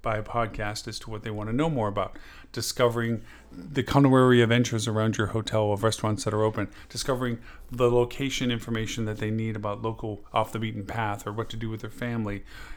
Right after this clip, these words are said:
You can really create this as a very personalized, shared experience conversation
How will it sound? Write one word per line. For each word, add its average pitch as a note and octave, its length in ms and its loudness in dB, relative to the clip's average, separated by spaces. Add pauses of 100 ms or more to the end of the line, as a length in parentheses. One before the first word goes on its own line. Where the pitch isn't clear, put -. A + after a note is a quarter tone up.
(140)
You C3 120 -2
can C3+ 180 2
really D#3 200 4
create C#3+ 280 2
this - 240 0
as A#2+ 80 -6
a A2+ 60 -2
very A#2+ 180 2
personalized, A#2+ 960 -2
shared A#2 400 0
experience C3 540 0
conversation A2+ 760 -4